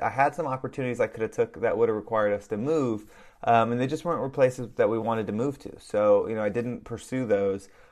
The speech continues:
options. And so, you know, it's been five weeks now since we've been laid off. And that's a lot of time. It's a lot of stress and, you know, basically living off savings during this time. And I think I've had to make a mental shift on, like,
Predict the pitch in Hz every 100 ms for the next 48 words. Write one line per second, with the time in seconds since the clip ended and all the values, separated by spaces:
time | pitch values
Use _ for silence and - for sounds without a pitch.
0 | - - 185 - 92 - - _ _ _
1 | _ - 123 123 123 120 120 - _ _
2 | _ _ _ _ - - - 110 - 120
3 | 151 143 107 120 - 139 135 135 131 131
4 | 131 127 - _ 123 113 131 139 127 139
5 | - - - 151 160 190 165 - 139 127
6 | 127 123 123 135 139 160 170 165 135 135
7 | 135 127 131 120 104 - 165 160 135 -
8 | 104 104 113 107 98 107 110 - 123 120
9 | 110 107 98 98 - 143 180 131 110 107
10 | 101 - 98 95 101 - _ _ _ _
11 | - 127 131 123 131 _ _ _ _ _
12 | _ _ _ - 120 170 196 170 165 143
13 | 135 135 135 120 123 123 113 - 139 113
14 | - 117 107 107